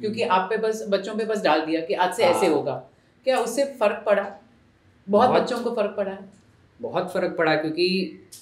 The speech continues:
Speaker 2: कोविड में हम लोग online, तो सब जानते हैं online क्या ही पढ़ाई
Speaker 1: यस।
Speaker 2: होती है। मैं खुद online पढ़ता था, सो जाता था,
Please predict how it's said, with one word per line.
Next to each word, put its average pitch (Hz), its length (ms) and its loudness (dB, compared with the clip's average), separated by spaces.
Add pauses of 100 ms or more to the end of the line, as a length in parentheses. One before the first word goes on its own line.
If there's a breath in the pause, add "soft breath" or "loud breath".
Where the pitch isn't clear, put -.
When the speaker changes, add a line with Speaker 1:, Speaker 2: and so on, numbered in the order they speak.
(340)
Speaker 2:
कोविड 151 340 2
में 196 120 -2
हम 196 100 -2
लोग 202 140 4
online, 170 440 4
तो 180 220 -2
सब 147 240 -4
जानते 127 320 -2
हैं 123 60 0
online 123 280 -4
क्या 117 120 -2
ही 107 120 0
पढ़ाई 98 240 -8
Speaker 1:
यस। 165 200 -4
Speaker 2:
होती - 180 -12
है। - 60 -16 (380)
मैं 139 140 -4
खुद 160 200 6
online 147 380 2
पढ़ता 143 300 -2
था, 143 60 -2
सो 117 240 -2
जाता 110 280 -4
था, - 180 -16